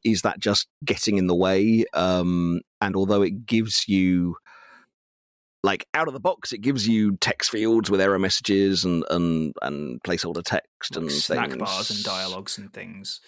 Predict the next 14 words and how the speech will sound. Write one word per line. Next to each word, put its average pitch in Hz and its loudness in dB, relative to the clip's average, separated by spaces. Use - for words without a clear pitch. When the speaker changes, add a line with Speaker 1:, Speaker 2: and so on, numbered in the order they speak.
Speaker 1:
Yeah. 55 -6
And - -4
I, - -2
I, 139 0
<laughs> - -4
sorry, - -14
snack, - -2
snack - -4
bar. 82 0
It's 127 0
just - -2
a - -6
funny 76 -4
name. 110 2